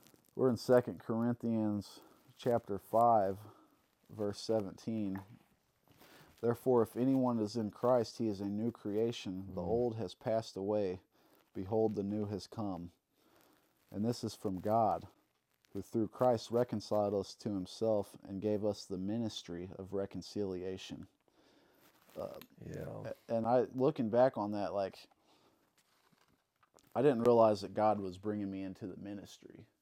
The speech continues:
Speaker 1: you know. I, but I knew that that person that I was before that was dead.
Speaker 2: Come on.
Speaker 1: Dead.
Speaker 2: Yeah.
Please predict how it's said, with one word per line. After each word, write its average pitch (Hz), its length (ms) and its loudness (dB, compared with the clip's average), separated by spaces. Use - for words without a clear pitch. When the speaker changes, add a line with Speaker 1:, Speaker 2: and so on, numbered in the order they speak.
Speaker 1:
you 95 160 -16
know. 98 300 -18
I, 90 160 -4
but 107 120 4
I 101 120 6
knew 107 540 0
that - 320 -8
that - 180 -14
person 127 420 -4
that 101 140 -10
I 87 100 -10
was - 600 -10
before 101 380 -8
that 87 140 -10
was 95 160 -14
dead. 98 480 -8
Speaker 2:
Come 95 180 -6
on. 101 320 0
Speaker 1:
Dead. 104 220 0
Speaker 2:
Yeah. 98 220 4